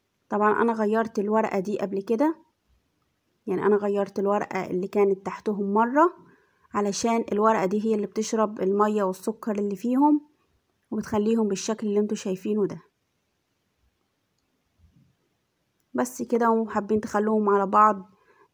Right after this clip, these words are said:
خلطتهم على بعض كده مفيش مشكلة، وحابين تخلوا كل لون لوحده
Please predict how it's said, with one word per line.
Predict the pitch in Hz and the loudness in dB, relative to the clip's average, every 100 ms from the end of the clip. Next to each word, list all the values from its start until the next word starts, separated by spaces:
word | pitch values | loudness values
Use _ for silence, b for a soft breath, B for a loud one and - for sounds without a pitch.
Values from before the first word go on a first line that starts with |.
| - | -14
خلطتهم | - 196 196 - 220 208 | -4 -2 -2 0 2 4
على | 196 190 | 4 4
بعض | 208 208 | 2 2
كده | 214 220 269 339 - _ _ _ - | -2 -2 0 -2 -6 _ _ _ -8
مفيش | 208 214 214 | -6 -2 -2
مشكلة، | 196 - 220 214 - | -2 -2 0 0 0
وحابين | 202 202 220 208 214 214 | -2 -4 -6 -2 -2 -2
تخلوا | 214 196 196 | -4 -4 -2
كل | - 214 | -2 0
لون | 208 208 202 196 | 2 4 4 4
لوحده | 190 202 226 220 | 2 -2 -2 -4